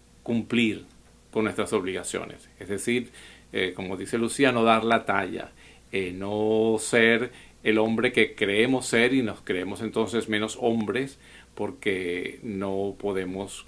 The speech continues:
cumplir con nuestras responsabilidades. Y, y realmente, eh, eso lo he mencionado en otros, en otros programas cuando hablamos de la masculinidad. Y realmente la masculinidad consiste en eso, en poder cumplir la, responsablemente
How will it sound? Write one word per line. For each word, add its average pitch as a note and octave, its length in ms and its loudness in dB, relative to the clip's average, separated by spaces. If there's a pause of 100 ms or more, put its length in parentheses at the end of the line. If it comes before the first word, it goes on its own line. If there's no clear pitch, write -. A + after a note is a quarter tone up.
cumplir G2+ 420 -4
con G2 120 -4
nuestras F2+ 220 -8
responsabilidades. A#2+ 960 -2 (120)
Y, A#2 360 0 (360)
y B2 180 4
realmente, D#3 680 6
eh, C3 180 2
eso B2+ 360 4
lo C3 240 8
he C3+ 180 8
mencionado C#3 500 4
en B2+ 80 2
otros, C3 260 2 (100)
en G#2+ 160 0
otros C3+ 220 -2
programas A#2 480 4
cuando F#2+ 220 -4
hablamos G2+ 300 0
de C3+ 80 2
la A#2+ 100 6
masculinidad. G#2 1000 0 (340)
Y A2 120 2
realmente C3+ 460 6
la C#3 120 6
masculinidad G#2+ 880 2
consiste C3 800 0
en G#2+ 100 0
eso, D3+ 400 -4
en G2 160 -4
poder G#2 380 0
cumplir D#3 560 2 (480)
la, G#2+ 640 4
responsablemente C3+ 1200 2